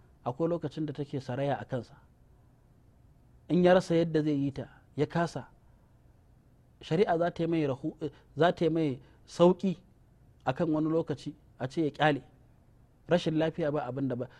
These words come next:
Rashin lafiya yana sa wasu ibadun su sauka daga kan mutum, musamman azumi. Gashi Allah maɗaukin sarki ya ce, idan,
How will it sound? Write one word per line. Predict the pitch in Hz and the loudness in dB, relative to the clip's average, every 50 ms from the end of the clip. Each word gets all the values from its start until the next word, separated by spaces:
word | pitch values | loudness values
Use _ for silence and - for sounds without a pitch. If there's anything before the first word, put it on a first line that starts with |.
| - - - - | -20 -20 -8 0
Rashin | 143 156 185 - 185 160 156 | 2 2 2 4 2 0 2
lafiya | 160 165 160 - 185 175 156 | 2 0 0 0 2 2 2
yana | 151 160 170 165 143 | 2 2 0 -2 -4
sa | - - 165 143 123 - - - - - - | -2 -2 -2 -2 -2 -6 -14 -20 -8 0 2
wasu | 151 151 - - - | 2 2 2 -4 -2
ibadun | 160 151 147 131 147 151 156 139 | 0 0 0 0 0 0 -2 -2
su | 131 120 | -4 -6
sauka | - 135 120 - - 151 | -6 -6 -6 -4 -4 -2
daga | 143 127 113 | -2 -2 -4
kan | - 135 127 120 | -4 -6 -4 -6
mutum, | 113 - - - - _ - - | -6 -8 -12 -20 -20 _ -12 -12
musamman | 127 - - 170 175 165 151 147 | -10 -6 -6 -4 -4 -4 -4 0
azumi. | 151 160 151 147 143 139 131 131 - - - - - _ _ _ _ - | 2 2 2 2 0 0 -2 -4 -8 -20 -20 -20 -20 _ _ _ _ -10
Gashi | 123 123 - | -10 -6 -6
Allah | 139 151 151 147 139 | -4 -4 -2 -2 -4
maɗaukin | 143 143 151 131 127 - - 135 | -4 -6 -6 -6 -8 -6 -8 -10
sarki | 131 - 139 135 131 - 143 | -8 -8 -10 -10 -6 -6 -6
ya | 139 135 | -6 -6
ce, | - 147 | -6 -8
idan, | 131 123 120 131 143 151 156 139 | -6 -6 -4 -2 0 0 0 0